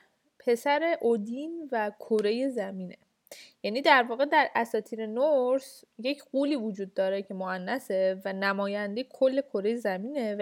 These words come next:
ایشون مادر ثور هستن و وقتی ایشون به دنیا میان،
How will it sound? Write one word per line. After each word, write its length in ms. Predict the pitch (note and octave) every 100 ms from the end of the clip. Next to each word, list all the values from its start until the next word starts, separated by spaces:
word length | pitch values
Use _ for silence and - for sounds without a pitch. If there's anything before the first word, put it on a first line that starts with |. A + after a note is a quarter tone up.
| G3
ایشون 360 | G3+ - C4+
مادر 420 | C#4 G#3 G#3 A3+
ثور 340 | B3+ - C#4 E4+
هستن 680 | C4+ B3 - G#3+ A3 A#3 B3+ - - - _ -
و 60 |
وقتی 300 | G#3 C4 -
ایشون 280 | C#4+ B3+ A3+
به 100 | A3+
دنیا 320 | A3 A3 A#3
میان، 520 | A3+ A3+ C4 G4 D#4